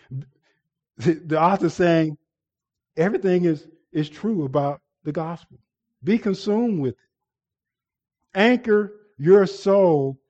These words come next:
in the gospel of Jesus Christ. Prioritize the gospel of Jesus Christ. Prioritize the study of the Word of God. Prioritize the prayer and, and praying before a holy God. Pr-,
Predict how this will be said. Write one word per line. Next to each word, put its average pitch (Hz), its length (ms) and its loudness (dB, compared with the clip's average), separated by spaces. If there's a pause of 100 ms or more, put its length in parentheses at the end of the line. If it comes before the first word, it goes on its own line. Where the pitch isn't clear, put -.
(540)
in 180 160 0
the 160 80 -2
gospel 147 520 -2
of 120 60 -6
Jesus 120 360 -10
Christ. 104 400 -16 (760)
Prioritize 185 960 4 (640)
the 143 120 -2
gospel 160 720 -2
of 135 140 -6
Jesus 139 320 -10
Christ. 123 420 -12 (320)
Prioritize 170 960 2 (480)
the 147 160 0
study 190 560 4
of 139 160 -6
the 143 100 -2
Word 160 320 2
of 151 140 -4
God. 147 320 2 (280)
Prioritize 180 840 2 (280)
the 147 160 0
prayer 160 600 0 (320)
and, 147 260 -4
and 147 200 -6
praying 175 460 0
before 135 480 -2
a 123 80 -4
holy 135 300 -4
God. 123 360 -8
Pr-, 175 140 -14